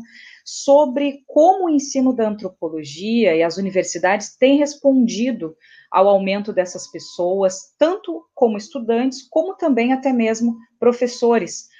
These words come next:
oriundos de grupos historicamente excluídos da educação superior.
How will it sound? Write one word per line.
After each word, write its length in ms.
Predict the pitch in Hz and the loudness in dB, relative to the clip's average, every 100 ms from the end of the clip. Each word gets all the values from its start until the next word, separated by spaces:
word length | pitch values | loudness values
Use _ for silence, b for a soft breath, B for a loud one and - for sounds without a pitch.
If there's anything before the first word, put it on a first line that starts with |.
| b | b
oriundos 500 | 185 208 208 214 202 | 0 0 2 -2 -4
de 100 | 208 | -6
grupos 460 | 226 196 208 208 196 | -4 -4 -4 -8 -14
historicamente 880 | 190 - 185 180 185 170 165 165 175 | -12 -2 -2 -2 -8 -6 -8 -10 -14
excluídos 560 | - - 185 175 165 | -14 -6 -4 -4 -4
da 100 | 160 | -2
educação 680 | 170 165 175 165 - 165 160 | -4 -4 -10 -8 -8 -8 -8
superior. 640 | - 190 190 185 151 143 | -12 -12 -6 -4 -2 -4